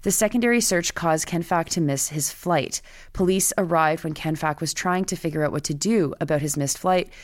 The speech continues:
with a catsa agent. As he begged them to help him out, police told him that he should either leave the airport or be arrested.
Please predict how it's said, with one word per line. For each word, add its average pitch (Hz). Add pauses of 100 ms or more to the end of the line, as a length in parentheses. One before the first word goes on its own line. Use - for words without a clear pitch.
(120)
with 190
a 180
catsa 143 (100)
agent. 147 (500)
As 196
he 220
begged 196
them 220
to 220
help 170
him 156
out, 180
police 240
told 190
him 180
that 170
he 175
should 170
either 202
leave 220
the -
airport 160
or 165
be 147
arrested. 156